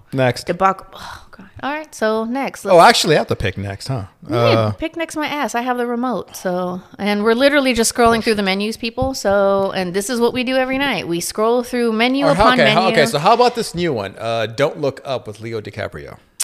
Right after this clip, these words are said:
Speaker 2: Uh, let's read
Speaker 1: Looks
Speaker 2: the
Speaker 1: like
Speaker 2: synopsis. It says, "Two astronomers go on a media tour to warn humankind of a planet-killing comet hurtling toward Earth.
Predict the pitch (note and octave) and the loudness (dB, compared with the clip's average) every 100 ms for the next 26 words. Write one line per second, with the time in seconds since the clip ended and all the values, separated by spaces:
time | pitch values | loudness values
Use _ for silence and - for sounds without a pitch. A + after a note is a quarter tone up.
0 | - C4 C4+ C#4 C#4 D#4 - B3 C4 C4 | 0 2 2 0 0 -2 -4 -6 -4 -2
1 | C4 B3 A#3+ A3 G#3+ G#3+ G#3+ G#3 F#3+ F3+ | -2 -4 -6 -4 -2 -2 -2 -4 -4 -6
2 | - D3+ - - G3+ F3 - D#4+ D4+ D#4 | -8 -10 -12 -8 -6 -4 -2 -2 -2 -2
3 | C#4+ C4 E3+ E3 - A#3+ A#3 G#3 G3 B3 | -2 0 -2 -4 0 2 2 -2 -2 -4
4 | C#4 C#4+ - B3+ A3 E3 - - F3+ G#3 | -4 -6 -4 -4 -2 -4 -6 -6 -4 -2
5 | B3 B3 A#3+ B3+ B3 - B3 B3+ B3+ F3+ | -2 -4 -4 -6 -6 -8 -6 -6 -6 -6
6 | B3 - - C4+ D4 - - C4 C4 B3+ | -6 -8 -8 -8 -8 -12 -12 -8 -8 -10
7 | - G#3 - - _ - B3 B3+ C4 C4+ | -8 -8 -8 -16 _ -14 -6 -6 -4 -6
8 | C4+ C4+ - A3+ A#3 - F3+ - | -6 -8 -8 -8 -8 -6 -8 -8